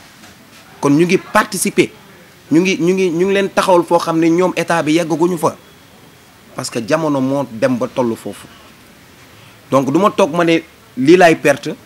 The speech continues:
wala lii laay perte. Li ëpp solo mooy ñu xam ne musique métier la. Tey lii ñu def, mi ngi mel ni nga fekk benn société bu taxaw nga tëj ko.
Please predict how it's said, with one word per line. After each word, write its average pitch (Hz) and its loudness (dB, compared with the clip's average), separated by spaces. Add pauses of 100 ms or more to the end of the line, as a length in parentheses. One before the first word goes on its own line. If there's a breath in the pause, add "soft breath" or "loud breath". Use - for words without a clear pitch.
wala 143 0
lii 147 0
laay 139 2
perte. 123 -8
Li - -6
ëpp 233 0
solo 196 2 (120)
mooy 156 0
ñu 165 2
xam 151 -2
ne 139 2
musique 156 0
métier 147 0
la. 107 -4 (1500)
Tey 165 8
lii 196 4
ñu 214 2
def, 143 0 (1500)
mi 135 0
ngi 175 4
mel 175 4
ni 170 2
nga 170 2
fekk 180 -2
benn 165 2
société 156 0
bu 131 -4
taxaw 143 -2
nga 139 0
tëj 175 -2
ko. 160 -8